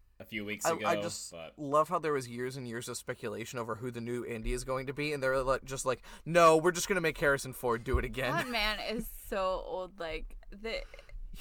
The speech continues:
Speaker 3: they're
Speaker 2: <laughs> He's ancient. Let him rest. <laughs>
Speaker 3: they're really gonna make
Speaker 1: Well,
Speaker 3: him drag himself
Speaker 1: it's
Speaker 3: out there again.
Speaker 1: it's interesting because he seems to enjoy playing Indiana Jones in a way that he never enjoyed playing Han Solo.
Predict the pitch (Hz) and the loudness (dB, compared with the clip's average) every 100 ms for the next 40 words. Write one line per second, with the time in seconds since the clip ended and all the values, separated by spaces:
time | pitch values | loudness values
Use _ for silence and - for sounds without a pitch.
0 | - - 262 277 240 - - 302 - 143 | -12 -4 2 2 2 -2 0 -2 -4 -2
1 | 139 156 185 147 135 147 - - 208 247 | 4 4 4 6 6 6 0 -4 -4 0
2 | 254 269 226 196 208 202 214 214 185 175 | 2 0 0 -2 0 -2 -2 -4 -4 0
3 | 214 190 190 170 180 180 - 190 202 - | 0 0 -6 -6 -6 -10 -4 2 2 2
4 | 170 165 165 165 165 170 - - - - | -2 -6 -10 -12 -12 -14 -18 -6 4 8
5 | 208 - 156 202 220 - 175 147 131 127 | 8 6 2 4 2 2 2 2 0 -4
6 | 135 - 156 151 - 175 214 240 - 220 | -6 -6 -6 0 2 2 2 2 0 0
7 | 185 147 117 127 139 139 127 - 131 120 | 2 2 0 -2 -2 0 -2 -2 -2 0
8 | 113 110 107 104 _ - 113 110 110 101 | 0 -4 -6 -12 _ -8 -6 -4 -4 -4
9 | 98 110 104 101 90 104 95 104 101 117 | -6 -6 -6 -8 -10 -10 -4 -4 -2 -4
10 | 131 113 107 110 110 110 107 107 107 104 | -2 -2 0 0 -2 -4 -4 -6 -6 -6
11 | 107 104 123 117 113 120 127 131 147 143 | -6 -8 -8 -8 -8 -8 -6 -6 -6 -6
12 | 156 170 185 | -4 -6 -8